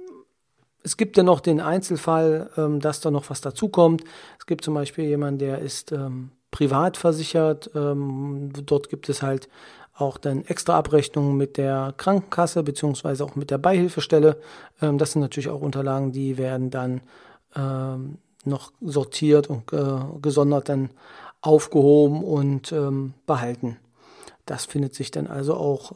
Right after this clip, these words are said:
ähm, in der Handakte wieder. Aber ansonsten muss ich ehrlich gestehen,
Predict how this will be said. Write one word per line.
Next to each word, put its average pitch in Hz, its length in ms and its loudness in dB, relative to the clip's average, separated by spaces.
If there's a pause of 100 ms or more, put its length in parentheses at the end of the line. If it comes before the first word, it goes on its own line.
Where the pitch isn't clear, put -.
ähm, 135 240 -8 (200)
in 135 160 -8
der 127 120 -4
Handakte 131 420 -8
wieder. 123 240 -10 (1600)
Aber 135 180 0
ansonsten 143 480 -2 (420)
muss 160 180 8
ich 165 200 0
ehrlich 160 320 4
gestehen, 156 480 4